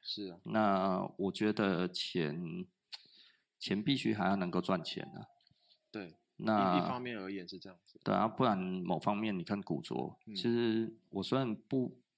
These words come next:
Speaker 2: 不，不祈求他给我多少名声，
Speaker 1: 对。
Speaker 2: 但是我可以要求他还我名声。
Speaker 1: 可以啊。
Speaker 2: 对不对？我觉得这个其实是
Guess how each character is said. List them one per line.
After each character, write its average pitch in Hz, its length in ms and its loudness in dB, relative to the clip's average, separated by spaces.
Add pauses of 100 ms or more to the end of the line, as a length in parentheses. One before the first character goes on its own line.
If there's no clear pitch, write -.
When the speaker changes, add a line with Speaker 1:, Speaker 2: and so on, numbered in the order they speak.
Speaker 2:
不， 127 120 2
不 - 280 -4
祈 104 280 4
求 87 240 4
他 92 180 -4
给 - 120 -2
我 82 80 2
多 90 180 2
少 90 140 0
名 73 220 -6
声， 80 200 -4
Speaker 1:
对。 82 80 -10
Speaker 2:
但 101 140 0
是 90 320 0
我 78 160 -2
可 - 240 0
以 90 120 0
要 87 180 0
求 78 180 -4
他 73 200 -2
还 - 340 -4
我 71 120 0
名 67 220 -8
声。 69 260 -10 (280)
Speaker 1:
可 101 200 -12
以 98 140 -8
啊。 80 80 -12 (120)
Speaker 2:
对 90 100 0
不 80 60 2
对？ 82 200 0
我 92 160 0
觉 127 160 2
得 123 80 2
这 127 140 0
个 113 100 6
其 92 200 0
实 85 120 0
是 85 420 2